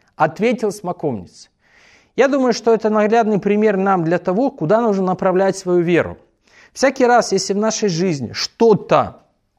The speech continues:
не производит то, что оно должно производить, мы должны реагировать на это своими словами. Если вы ходите на работу, и она не приносит должный плод, вы должны реагировать.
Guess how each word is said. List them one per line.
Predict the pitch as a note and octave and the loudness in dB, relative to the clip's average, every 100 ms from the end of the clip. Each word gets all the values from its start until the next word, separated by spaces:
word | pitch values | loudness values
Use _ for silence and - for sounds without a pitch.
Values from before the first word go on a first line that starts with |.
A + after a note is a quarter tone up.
| _ _ _ _ - | _ _ _ _ -4
не | F3+ | -4
производит | F#3+ G#3 G#3 G3 A3 F3+ F3 - | 0 0 0 2 2 0 -4 -2
то, | C4 A#3+ C#3 | 2 4 2
что | - - | -2 -4
оно | E3+ F3+ | -2 0
должно | E3+ F3+ | -2 -2
производить, | - E3+ D#3 G3+ G3 F#3+ | -2 -4 -2 -2 -2 -2
мы | F#3+ | -2
должны | G3+ G3 | 0 0
реагировать | G3 F#3+ F#3 F#3 A3+ E3 C3+ | 2 2 0 0 0 0 -2
на | C#3 | -4
это | C3+ | -6
своими | - C#3+ D3+ D3+ | -6 -6 -6 -6
словами. | - D3+ C3 E2 _ _ _ _ _ _ _ | -8 -4 -4 -6 _ _ _ _ _ _ _
Если | - - | -6 -2
вы | A3+ | -2
ходите | A3 A#3 A3 | 2 0 0
на | A3+ A3 | -2 0
работу, | A3 A3+ A#3+ F#3+ | 2 2 2 0
и | |
она | F#3+ G3+ | 0 0
не | G3+ | -2
приносит | G3+ G3+ G3 F#3+ | -2 -2 -2 -4
должный | E3+ F#3+ E3 F3+ | -2 -2 0 -4
плод, | F3 G#3+ G#3 | 0 0 0
вы | D#3+ | -4
должны | D#3 D#3+ | -4 -2
реагировать. | D#3+ E3 E3 F3 A#2+ - | 0 0 0 -2 -4 -8